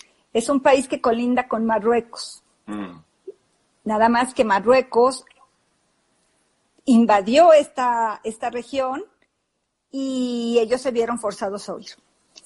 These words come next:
Speaker 1: Todo esto es un gran problema político, pero al final, eh, no se conoce.
Speaker 2: Ujú.
Speaker 1: ¿Y qué es lo que hace la, qué ha-, qué es lo que decidieron gente que le gusta, mm,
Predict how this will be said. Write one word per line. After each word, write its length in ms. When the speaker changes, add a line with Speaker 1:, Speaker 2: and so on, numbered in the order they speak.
Speaker 1:
Todo 300
esto 220
es 140
un 100
gran 220
problema 360
político, 720
pero 220
al 100
final, 400
eh, 720
no 220
se 180
conoce. 460
Speaker 2:
Ujú. 400
Speaker 1:
¿Y 160
qué 140
es 80
lo 120
que 100
hace 240
la, 300
qué 80
ha-, 120
qué 100
es 60
lo 140
que 140
decidieron 760
gente 1080
que 240
le 140
gusta, 840
mm, 260